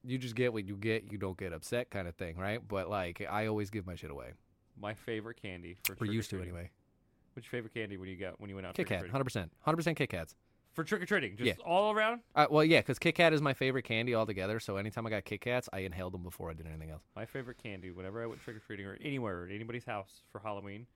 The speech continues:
Speaker 2: it was those candy caramel apple suckers. You ever, you, you know
Speaker 1: I don't think I've ever had one.
Speaker 2: You can't?
Speaker 1: I, bro, I've gotten some weird shit, like, you know, some people give you pennies.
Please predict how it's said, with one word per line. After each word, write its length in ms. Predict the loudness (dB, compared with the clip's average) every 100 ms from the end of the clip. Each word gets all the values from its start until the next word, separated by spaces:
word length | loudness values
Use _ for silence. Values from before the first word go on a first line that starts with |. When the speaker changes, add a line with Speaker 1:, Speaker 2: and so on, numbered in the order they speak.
| _ _ _ _ _
Speaker 2:
it 60 | -10
was 140 | -8
those 180 | -8 -12 -16
candy 500 | -10 -8 -6 -8 -8 _ -20 -8
caramel 380 | -6 -4 -6 -6
apple 260 | -10 -10
suckers. 420 | -16 -16 -16 -20 -20 _ _ _ _ _ _ _ _ _ _ _ _ _ -16
You 80 |
ever, 60 | -16 -12
you, 120 | -14 -10
you 80 | -10
know 140 | -10 _ -2
Speaker 1:
I 80 | 2
don't 80 |
think 100 | 4
I've 80 | 2
ever 100 | 2
had 120 | 4
one. 160 | 2 0 -6 _ _ -20 -20 -20 -20 -20 _ -20 -20 -20 _ _ -18
Speaker 2:
You 60 |
can't? 260 | -12 -6 -2
Speaker 1:
I, 840 | -2 -2 -10 -12 -20 -20 _ -2
bro, 300 | 6 10 12
I've 180 | 12 10
gotten 240 | 10 8 6
some 200 | 2 2
weird 300 | 4 4 2
shit, 300 | 2 2 4
like, 200 | 0 2
you 100 | 0
know, 200 | 0 -4 -12 -4
some 160 | -2
people 160 | 0 0
give 140 | 2
you 80 | 0
pennies. 480 | 0 0 0 -4 -8